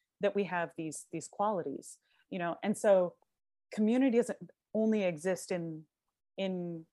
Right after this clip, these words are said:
my musical, like, professional life. It exists in the fact that, like, I also know the people who, you know, work at the grocery store,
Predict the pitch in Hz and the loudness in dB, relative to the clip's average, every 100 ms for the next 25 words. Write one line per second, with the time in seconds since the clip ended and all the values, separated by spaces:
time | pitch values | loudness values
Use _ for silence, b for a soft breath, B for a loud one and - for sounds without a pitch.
0 | - 180 220 285 - 180 165 160 _ - | -4 2 6 6 4 -2 -2 -6 _ -8
1 | 170 - 202 302 - 185 156 147 147 170 | -8 -4 0 -2 -2 -8 -8 -10 -8 -6
2 | 170 202 262 220 190 190 180 - 170 165 | 0 0 0 -4 -4 -6 -8 -10 -10 -6
3 | 175 208 202 185 170 160 _ _ _ _ | -2 -2 -4 -4 -4 -6 _ _ _ _
4 | 185 185 190 190 190 185 - 180 202 202 | -6 -2 -2 -2 -2 -6 -10 -10 -6 -4
5 | 196 185 190 175 - _ _ - 180 170 | -6 -4 -4 -4 -10 _ _ -10 -8 -8
6 | 165 _ 190 - 180 208 214 165 - 151 | -12 _ -6 -6 -4 -4 -4 -8 -10 -12